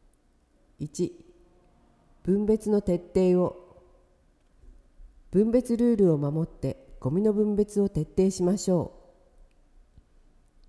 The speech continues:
う。分別のルールは市ホームページやゴミ出しカレンダーなどのほか、インターネットでの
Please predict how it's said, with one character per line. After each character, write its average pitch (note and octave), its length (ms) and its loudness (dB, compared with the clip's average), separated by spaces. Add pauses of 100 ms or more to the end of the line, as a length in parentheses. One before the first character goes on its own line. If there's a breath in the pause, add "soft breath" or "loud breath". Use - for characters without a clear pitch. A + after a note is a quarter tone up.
(260)
う。 E3+ 40 2
分 G3+ 120 4
別 G#3 240 4
の G3+ 140 4
ル G3 180 6
ー D#3+ 60 0
ル D3 100 2
は C#3+ 160 -6 (300)
市 A3 260 -6
ホ G3 220 0
ー - 20 0
ム G#3 100 -2
ペ G3+ 220 0
ー F#3+ 40 0
ジ C#3+ 180 -6
や C#3+ 180 -6 (240)
ゴ D3+ 100 -4
ミ F#3+ 100 -2
出 A3+ 140 -2
し - 100 -12
カ G#3 140 -4
レ G#3+ 100 0
ン G3+ 120 -2
ダ E3+ 100 0
ー D#3+ 60 -2
な D3 120 -2
ど C#3+ 120 -2
の C3 120 -2
ほ C#3 140 -8
か、 - 220 -14 (680)
イ G3 140 0
ン G3+ 60 -4
タ A3 160 0
ー A3 40 0
ネ G#3+ 120 0
ッ - 20 -4
ト D#3+ 220 -6
で C3+ 100 -4
の C3 160 -6